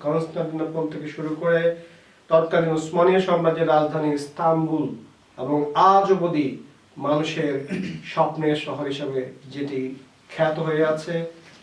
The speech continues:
সেই শহর থেকে আমরা আপনাদেরকে বলছি, ইস্তাম্বুল থেকে আমরা আপনাদেরকে বলছি। তো আমি আজকের আলোচনার শুরুতেই আমি কিছু প্রশ্ন উত্তর আলোকে আমরা যেতে চাচ্ছি। আমি প্রথমেই আজকের আলোচনার সূত্রপাত করতে চাই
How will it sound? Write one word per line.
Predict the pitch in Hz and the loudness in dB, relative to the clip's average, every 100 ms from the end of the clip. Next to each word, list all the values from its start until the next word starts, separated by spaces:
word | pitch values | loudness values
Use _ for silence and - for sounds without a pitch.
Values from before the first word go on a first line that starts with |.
| - | -14
সেই | - 175 151 | 0 2 4
শহর | 151 165 151 175 165 | 2 -2 0 0 0
থেকে | 160 156 | -2 0
আমরা | 135 135 | 0 -2
আপনাদেরকে | 131 131 127 120 | -2 -4 -6 -6
বলছি, | 127 127 127 156 170 185 - - _ - | -8 -8 -8 -8 -6 -8 -12 -20 _ -10
ইস্তাম্বুল | 151 - 165 147 143 147 | -8 -4 0 2 2 -2
থেকে | 135 131 | -4 -4
আমরা | 127 127 | -2 -2
আপনাদেরকে | 120 117 113 127 127 | -4 -6 -10 -14 -14
বলছি। | 120 - - - _ _ _ _ _ - | -16 -16 -20 -20 _ _ _ _ _ 4
তো | 208 | 4
আমি | 214 196 226 | 6 4 6
আজকের | 196 196 - 208 | 6 4 0 4
আলোচনার | 190 190 196 196 196 190 | 6 6 6 6 4 4
শুরুতেই | - 196 190 196 196 208 226 - - - - - | 2 4 6 8 6 4 -4 -8 -16 -20 -20 2
আমি | 160 165 165 156 160 - - _ _ - | 4 4 4 2 -2 -8 -20 _ _ -6
কিছু | 185 170 139 | -2 -2 0
প্রশ্ন | 170 170 202 | -2 -2 2
উত্তর | 180 - 131 | 0 0 0
আলোকে | 139 143 143 156 | 2 2 0 0
আমরা | 139 135 135 | 0 -2 0
যেতে | 151 156 | -2 -2
চাচ্ছি। | 160 156 - 208 220 - - - - | -2 -2 -4 -6 -6 -12 -20 -20 -14
আমি | 143 147 147 135 - - - | 0 4 4 2 -2 -12 -4
প্রথমেই | 175 175 214 180 139 139 | -2 2 4 4 4 0
আজকের | 143 - 160 147 | -4 -6 -2 0
আলোচনার | 151 156 160 156 | 0 -2 -4 -4
সূত্রপাত | 170 165 160 151 139 - | -4 -4 -2 -2 -2 -6
করতে | 143 131 | -10 -10
চাই | 156 165 | -2 0